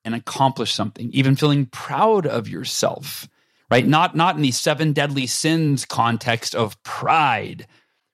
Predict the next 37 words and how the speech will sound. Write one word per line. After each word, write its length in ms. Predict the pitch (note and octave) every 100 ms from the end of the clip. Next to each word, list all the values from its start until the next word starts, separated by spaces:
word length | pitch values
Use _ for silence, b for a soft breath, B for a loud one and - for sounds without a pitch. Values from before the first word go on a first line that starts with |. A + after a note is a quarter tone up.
| -
but 160 | D3
just 460 | - G#3+ A#3+ - -
feeling 500 | - F#3+ G#3+ G3 F3
like 360 | D#3+ D3+ D3 _ _ _ -
the 80 |
way 180 | G3 G#3+
you 260 | B3+ C4 C4
would, 320 | A#3 G3+ F3+ b b b
you 100 | G3
know, 300 | F#3 D#3+ E3 -
if 120 | D#3+
your 140 | E3+ F3+
child 640 | - F3+ F#3+ A#3 G3+ D3+
did 240 | E3+ F#3+
something 480 | E3+ F#3+ F3 E3+ E3+
and 140 | D#3+ E3+
they 100 | F3
worked 340 | E3+ F#3+ F3+
hard 440 | C#3+ D#3+ G#3+ A3
and 100 | F3+
you 80 | F3
were 80 | E3+
proud 540 | D#3+ - - G#3 B3+
of 160 | A#3 E3
them 200 | E3+ D#3+
and 140 | D#3+
you 60 | E3
said, 200 | D#3+ F#3+
"You, 140 | G3 A#3
I'm 160 | G3+ G3+
so 260 | - C4+
proud 380 | A3+ A#3 A#3+ D4
of 80 | C4
you. 120 | G#3+
You 220 | E3+ F#3
did 380 | F3 A#3+ C#4 F3+
great." 680 | - E3+ G3+ C#4 F#3+ -